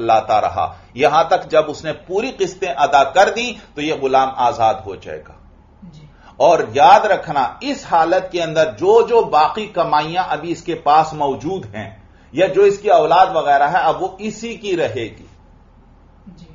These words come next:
Speaker 1: क्योंकि आका से तो सिर्फ उसने अकद किया था कि इतने पैसे मैं लाकर दूंगा, वो उसने दे दिए,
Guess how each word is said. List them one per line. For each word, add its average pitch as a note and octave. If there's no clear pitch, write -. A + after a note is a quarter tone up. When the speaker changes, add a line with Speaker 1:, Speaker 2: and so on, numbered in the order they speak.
Speaker 1:
क्योंकि B2+
आका D#3
से G3+
तो G3
सिर्फ B3
उसने G3+
अकद F#3
किया E3+
था F#3
कि F#3+
इतने B3+
पैसे G3
मैं F3
लाकर D3
दूंगा, E3+
वो G3
उसने G3+
दे B3+
दिए, D#3